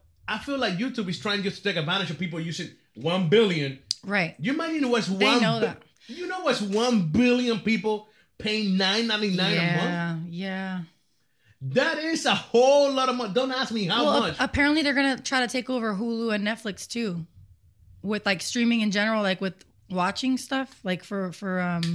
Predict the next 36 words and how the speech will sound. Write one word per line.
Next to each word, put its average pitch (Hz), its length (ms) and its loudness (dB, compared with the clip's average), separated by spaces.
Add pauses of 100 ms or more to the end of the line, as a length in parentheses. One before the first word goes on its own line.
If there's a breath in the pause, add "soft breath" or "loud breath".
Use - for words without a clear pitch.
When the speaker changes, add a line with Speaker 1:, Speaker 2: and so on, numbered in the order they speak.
Speaker 2:
movies 226 720 0
and 175 120 0
Speaker 1:
Mm-hmm. 214 120 -2
Speaker 2:
shows 185 420 0
and 156 120 -2
everything. 143 520 -8 (340 soft breath)
So - 160 -6
they're 240 220 0
really 240 280 0
gonna, 208 320 -2
like, 165 280 -2
hit 190 240 -4
it 160 60 -4
hard. 170 440 -4
Like, 170 160 -6
they're 190 220 -2
trying 185 240 -2
to 165 60 -4
take 175 220 -8
over 160 380 -2 (220)
everything 156 420 -6
right 156 80 0
Speaker 1:
Who's 196 140 2
Speaker 2:
now. 247 80 -2
Speaker 1:
running 226 200 -2
YouTube 151 360 -4
anyways? 98 280 -8 (460)
Speaker 2:
Uh, 113 60 -18
Speaker 1:
Google? 165 300 -8
Speaker 2:
Google. 170 500 -6 (560)
Speaker 1:
Those 214 160 -18 (120)
bastards. - 220 -18
Speaker 2:
They 240 160 2
know. 180 500 0
They 202 180 -2
know. 180 280 0